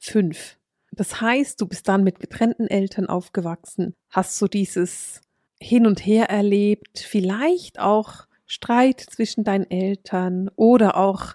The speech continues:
neue Geschwister, die damit dazugekommen sind, also irgendwie eine moderne Patchwork-Familie.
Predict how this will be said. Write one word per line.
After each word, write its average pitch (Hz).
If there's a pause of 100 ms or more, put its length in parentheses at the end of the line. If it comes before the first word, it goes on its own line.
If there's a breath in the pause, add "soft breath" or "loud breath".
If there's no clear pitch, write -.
(160)
neue 220
Geschwister, 220
die 180
damit 165
dazugekommen 175
sind, 160
also 165
irgendwie 185
eine 170
moderne 185
Patchwork-Familie. 175